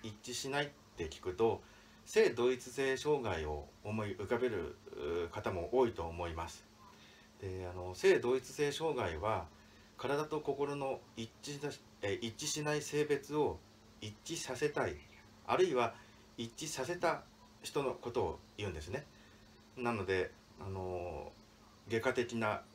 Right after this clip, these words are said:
治療が必要となって、性転換手術、あの、性別、えー、性別適合手術を、まあ、受けた方が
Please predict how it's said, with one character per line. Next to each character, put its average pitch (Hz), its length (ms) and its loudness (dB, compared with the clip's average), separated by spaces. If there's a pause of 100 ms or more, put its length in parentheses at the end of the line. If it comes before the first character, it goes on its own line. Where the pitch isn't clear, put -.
(140)
治 - 140 -6
療 107 180 2
が 98 160 0
必 - 220 -6
要 98 100 2
と 98 100 -6
な 98 120 0
っ 95 60 -6
て、 80 300 -8 (320)
性 - 160 -2
転 104 300 -2
換 98 220 0
手 98 120 -8
術、 80 340 -8 (280)
あ - 40 -8
の、 82 180 -6
性 117 200 0
別、 110 400 -2
え 98 120 -4
ー、 - 20 -6
性 131 240 4
別 127 420 2
適 120 300 -6
合 123 320 2
手 - 160 -4
術 87 400 -10 (300)
を、 127 200 2 (360)
ま 117 140 0
あ、 98 140 0 (300)
受 - 180 0
け 101 60 -2
た 90 80 -2
方 87 400 -2 (580)
が 92 240 2